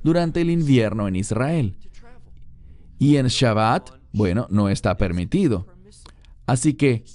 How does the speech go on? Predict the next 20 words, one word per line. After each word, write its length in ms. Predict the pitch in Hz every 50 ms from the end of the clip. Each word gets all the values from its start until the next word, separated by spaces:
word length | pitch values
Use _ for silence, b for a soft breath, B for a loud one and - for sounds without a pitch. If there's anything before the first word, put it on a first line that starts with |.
| - - - - -
estas 400 | 147 185 208 202 - 233 226 -
son 200 | 226 226 226 214
claves 680 | 208 170 147 120 85 69 71 76 76 - - - - - - - - - - -
que 160 | - 120 123
con 220 | - 120 113 110
seguridad 760 | - - 135 120 127 151 165 190 196 143 123 101 101 104 - - - -
este 300 | 101 107 107 - 135 139
mensaje 600 | 151 156 151 - 151 113 101 101 - - 113 104
se 140 | - 139
dirige 500 | 139 160 175 156 139 117 101 - 135 127 - -
a 120 | 113 117
los 200 | 120 120 120 131
habitantes 840 | 123 113 113 107 101 - - - 139 175 202 208 196 - 135 110
de 120 | 101 107 101
Israel, 560 | 101 95 - 90 101 82 69 58 64 67 - B B B B B B B
en 140 | 147 165 180
la 160 | 180 180 180
tierra 300 | 190 190 190 185 185 180
de 120 | 180 165
Judea, 600 | - - 170 165 170 196 214 196 143 85 - -